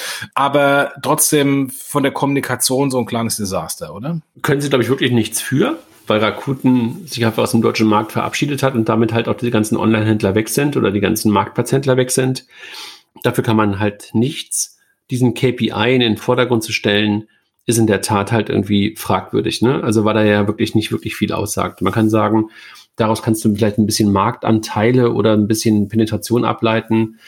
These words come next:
Speaker 2: Wenn du aber halt Marktplatzhändler wirklich nennst, puh, ja, da musst du, glaub ich, dieses Risiko irgendwie auch eingehen, wenn plötzlich dann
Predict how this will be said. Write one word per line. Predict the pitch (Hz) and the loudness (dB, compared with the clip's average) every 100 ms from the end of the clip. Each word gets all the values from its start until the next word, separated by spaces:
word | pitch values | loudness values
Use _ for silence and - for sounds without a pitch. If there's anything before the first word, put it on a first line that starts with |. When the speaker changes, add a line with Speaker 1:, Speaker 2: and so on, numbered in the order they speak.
| - - - - _ - | -20 -20 -20 -20 _ -2
Speaker 2:
Wenn | 110 | 0
du | 120 | 2
aber | 117 110 104 | 2 0 2
halt | 110 107 - | 0 0 -4
Marktplatzhändler | 92 107 139 - - - 104 - - 110 117 110 104 | 0 0 0 -6 -12 -2 -2 -2 -2 0 2 0 0
wirklich | 107 101 110 | -2 -2 2
nennst, | 104 107 107 - - | 2 2 0 -8 -14
puh, | - - 107 | -16 -2 0
ja, | 92 92 98 _ _ - _ | 2 -2 -6 _ _ -20 _
da | 107 | 0
musst | 110 117 | 2 2
du, | |
glaub | 113 107 | 2 2
ich, | |
dieses | 104 104 95 | 2 2 2
Risiko | 98 101 - 101 | 0 -2 -2 -4
irgendwie | - 92 | 0 -2
auch | - | -2
eingehen, | 92 104 107 101 | 0 0 2 2
wenn | 92 | 0
plötzlich | - - 104 | -2 -4 0
dann | 104 95 | 0 -2